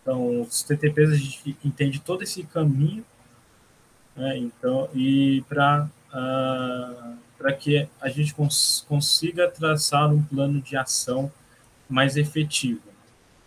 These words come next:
Então, a gente tem um exemplo aqui, né? Então, spear phishing, com Office, contendo ali, no primeiro estágio, um payload ali, uma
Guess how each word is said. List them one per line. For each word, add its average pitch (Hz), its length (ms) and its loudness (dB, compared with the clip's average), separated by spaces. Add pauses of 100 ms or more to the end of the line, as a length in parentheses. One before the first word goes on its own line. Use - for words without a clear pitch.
(100)
Então, 131 180 4
a 135 60 2
gente 147 200 -2
tem 170 100 -2
um 170 60 0
exemplo 160 380 2
aqui, 127 320 0
né? 101 240 -10 (120)
Então, 117 200 -10 (200)
spear 113 320 -4
phishing, 143 920 -2
com 110 160 -8 (120)
Office, 127 520 0
contendo 113 340 -12 (500)
ali, 113 760 0 (840)
no 135 120 2
primeiro 143 380 4
estágio, 127 500 2
um 127 140 -6
payload 123 640 2
ali, 131 240 -4
uma - 440 -14